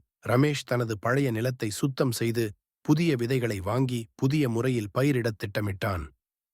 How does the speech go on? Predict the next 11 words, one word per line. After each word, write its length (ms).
அவன் 320
தன் 200
வேலைகளை 520
உற்சாகமாக 720
செய்தான். 520
மூன்று 420
மாதங்களில் 600
அவனது 440
நிலம் 300
பசுமையாக 600
மாறியது. 640